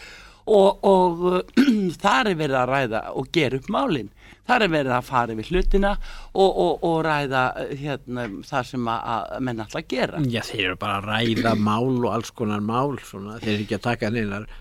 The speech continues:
Speaker 2: meiri háttar ákvarðanir.
Speaker 1: Meiri háttar ákvarðanir, nei. En svona byrja þær. Svona byrja þær og sjáðu
Speaker 2: Mm.
Speaker 1: bara eins og að kemur fram í þessu að þetta einelti sem Inga Sæland hefur náttúrulega mátt þola,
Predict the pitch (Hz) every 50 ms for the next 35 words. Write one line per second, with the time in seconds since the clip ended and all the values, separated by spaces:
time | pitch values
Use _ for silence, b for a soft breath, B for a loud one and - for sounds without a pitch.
0 | B - 131 120 120 123 127 120 113 120 110 - - 110 98 87 95 156 220 -
1 | - - 117 87 98 95 98 107 135 175 170 165 156 160 151 143 147 156 147 165
2 | - - 170 147 127 113 117 120 127 107 104 107 - - 139 - - 202 185 180
3 | 170 - 190 180 165 139 117 101 92 92 - - - - - - 180 185 202 214
4 | 202 - 190 160 135 120 101 95 95 117 - - - 139 139 - 156 151 147 156
5 | 156 160 147 143 151 156 151 - 151 139 131 - 131 131 120 - - 165 170 170
6 | 160 151 - 156 147 135 127 120 - 117 107 - - - 110 123 175 B B B
7 | B B B B B - 131 135 139 160 143 - 143 139 - 147 170 190 202 196
8 | 160 143 - - 143 135 - 147 147 151 160 151 147 131 123 - 156 160 202 240
9 | 165 135 - - 147 139 131 131 131 131 - 127 123 127 139 147 160 139 - _
10 | - - 143 127 104 104 110 127